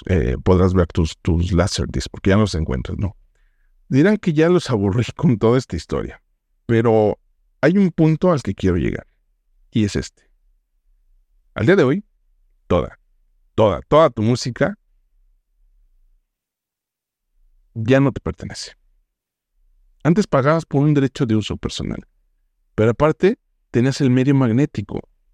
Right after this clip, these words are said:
llámese cassette o L P, o el medio digital, un C D, que es un digital óptico,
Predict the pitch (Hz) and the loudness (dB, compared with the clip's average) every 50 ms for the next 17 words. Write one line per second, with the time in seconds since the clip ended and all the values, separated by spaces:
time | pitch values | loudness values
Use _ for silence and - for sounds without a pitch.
0 | _ _ - - 92 104 - - 90 - - - - 104 92 - - 71 78 71 | _ _ -4 -2 -2 -2 -2 -4 -8 -8 -6 -4 -2 -2 -2 -2 -2 -2 -2 -2
1 | 76 - - 117 123 156 - _ _ _ _ _ _ _ _ _ _ _ _ - | -2 -2 -2 -2 -2 -2 -6 _ _ _ _ _ _ _ _ _ _ _ _ -4
2 | - 110 123 127 143 156 160 175 165 175 151 - 143 127 - 170 185 143 131 - | 0 0 2 2 2 2 2 2 2 0 -2 -4 -2 0 2 2 2 0 -4 -8
3 | _ _ - - 110 107 - 117 117 131 127 117 _ _ _ _ _ _ _ _ | _ _ -2 -2 0 0 0 0 0 0 0 -2 _ _ _ _ _ _ _ _
4 | _ _ _ _ _ _ _ _ _ _ _ _ _ _ - 107 98 - 120 110 | _ _ _ _ _ _ _ _ _ _ _ _ _ _ -4 -4 -2 0 0 0
5 | 101 98 - - 95 95 92 - 90 - 95 107 110 - - - 80 - | 0 0 0 0 -2 -2 -4 -2 0 2 2 2 2 -2 -4 -8 -12 -12